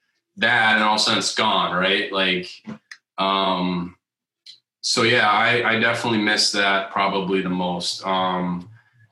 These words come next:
Speaker 2: uh, playoff time, I mean, even though this playoffs is, is unique, you know, that time of year, um, you know, you kinda get that little bit of a, a, a jolt, I guess, of, uh,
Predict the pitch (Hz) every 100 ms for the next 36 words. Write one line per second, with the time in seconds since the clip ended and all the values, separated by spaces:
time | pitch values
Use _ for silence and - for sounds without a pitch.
0 | _ _ _ _ _ - 95 92 92 92
1 | 90 - 117 120 120 - 113 113 110 107
2 | 110 110 110 107 107 107 - - 104 104
3 | 104 - 101 98 - 110 101 87 104 98
4 | 104 104 - - - - - 104 104 104
5 | 104 110 117 113 120 117 110 104 107 110
6 | 107 107 - - 98 101 98 95 92 90
7 | 90 _ _ 101 98 98 113 101 92 101
8 | - 101 101 101 - - - - - -
9 | _ _ _ - 104 98 95 98 98 98
10 | 95 92 92 95 92 92 95 92 95 101
11 | 101 98 98 95 98 95 104 98 95 90
12 | 95 92 92 90 90 90